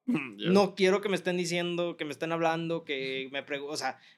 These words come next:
Speaker 2: váyanse a la verga. Mi, yo ya hice mi trabajo. Mis horas son esas, yo ya las hice.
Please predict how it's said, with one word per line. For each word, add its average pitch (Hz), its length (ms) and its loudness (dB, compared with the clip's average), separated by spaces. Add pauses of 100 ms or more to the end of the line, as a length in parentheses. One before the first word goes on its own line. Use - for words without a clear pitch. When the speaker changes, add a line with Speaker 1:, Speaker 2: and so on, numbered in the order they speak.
(140)
Speaker 2:
váyanse 190 320 -2
a 202 40 -2
la 180 100 -2
verga. 202 320 -6
Mi, 151 260 -6
yo 165 140 2
ya 196 120 4
hice 196 180 0
mi 196 120 0
trabajo. 165 400 -2
Mis 147 220 -4
horas 175 200 2
son 185 160 -4
esas, 180 260 -6
yo 160 140 -8
ya 160 140 -8
las 147 200 -12
hice. 147 220 -14